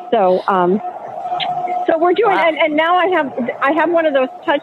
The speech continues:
Speaker 1: screen wash machines, um, that you literally, it has to sense your fingertip. So we ended up putting bump dots just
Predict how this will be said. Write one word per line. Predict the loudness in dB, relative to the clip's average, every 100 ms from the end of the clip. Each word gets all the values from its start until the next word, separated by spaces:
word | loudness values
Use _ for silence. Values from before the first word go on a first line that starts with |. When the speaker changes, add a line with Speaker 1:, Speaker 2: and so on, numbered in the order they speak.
| -6
Speaker 1:
screen | -2 0 2
wash | 0 0 -4
machines, | -4 -2 2 2 2 0 -6 -10 -8 -8 -8 -4 0
um, | 2 2 0 -4 -10 -6 0
that | 0 0
you | 2 2
literally, | 2 2 2 2 2 2
it | 0
has | -2 -4 -2
to | -4 0
sense | 0 0 -2
your | 0 0 0
fingertip. | 0 2 0 0 2 0 _ _ _ _ 0
So | 2
we | 4 4 2
ended | 2 2
up | 2 0
putting | 0 2 2 0 0
bump | 0 -2 -6 -2
dots | 0 0 -4 -20 -20 _ -6 -2
just | 0 0 -2